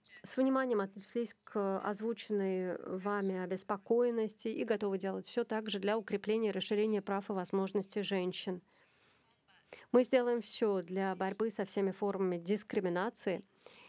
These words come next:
и для содействия инклюзивной политике, которая бы учитывала и культурное, и гендерное измерение. Мексика последовательно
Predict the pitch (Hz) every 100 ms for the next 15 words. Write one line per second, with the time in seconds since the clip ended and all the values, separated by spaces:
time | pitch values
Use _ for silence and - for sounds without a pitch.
0 | - - 240 247 208 196 220 220 208 208
1 | 190 233 226 - 208 202 - 254 247 -
2 | 233 208 220 208 175 180 175 220 247 269
3 | - 202 202 247 226 196 190 240 208 -
4 | 214 240 220 202 196 196 - - - -
5 | - 226 208 208 208 - 233 247 220 208
6 | - 262 190 196 208 202 196 185 - 202
7 | 202 190 180 170 165 165 175 _ _ -
8 | - - - - 202 220 247 - - -
9 | 226 202 - 233 - 254 226 190 196 196
10 | 214 196 196 190 190 185 185 175